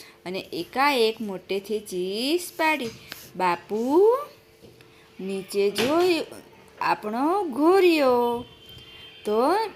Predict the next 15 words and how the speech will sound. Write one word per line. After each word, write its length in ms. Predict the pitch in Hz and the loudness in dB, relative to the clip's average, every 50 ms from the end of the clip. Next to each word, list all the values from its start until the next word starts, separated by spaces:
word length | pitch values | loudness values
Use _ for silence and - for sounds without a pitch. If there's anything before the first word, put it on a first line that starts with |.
| 190 185 | -10 -6
જ્યારે 280 | 208 208 185 175 180 190 | -4 -2 -2 0 0 -2
પેલી 240 | 185 202 190 185 190 | -2 -2 -4 -4 -4
સપનાએ 680 | - 202 185 - - 175 185 190 220 254 285 330 339 | -6 -8 -12 -10 -8 -6 -4 -2 0 0 0 0 0
રોટલો 420 | 269 233 214 202 - - 202 208 214 | 0 0 0 0 0 -2 -2 -2 0
હોય 260 | 247 339 427 392 277 | 0 0 0 0 0
એની 180 | 226 226 233 | -2 -4 -6
કોપટી 540 | 226 - - 220 214 - - - 220 226 262 | -8 -6 -4 -4 -4 -4 -6 -6 -4 -4 -4
પોપડી 720 | 254 - 240 214 208 208 - 208 233 247 277 339 427 453 - - - - - - | -4 0 0 0 0 0 -2 -2 -2 0 2 2 2 2 0 -4 -14 -20 -16 -14
ઉખાડી 680 | 220 226 - - 294 370 427 381 320 269 277 294 330 - - - - - - - - | -14 -12 -6 0 2 2 2 2 2 0 -2 -6 -8 -10 -16 -20 -20 -20 -20 -8 0
તો 60 | - 220 | 2 2
એકદમ 360 | 220 185 190 226 262 254 254 | 2 2 0 -2 0 0 0
એણે 180 | 240 233 240 | -2 -2 -4
બૂમ 260 | 214 196 220 220 226 220 | -4 -4 -6 -6 -4 -4
પાડી, 300 | 254 254 240 202 165 - | -2 -2 -2 -2 -2 -2
"બાપુ, 720 | 196 233 285 330 - - 294 285 294 302 311 330 359 349 | 0 0 0 0 -2 -6 -6 -2 -2 0 0 0 0 -2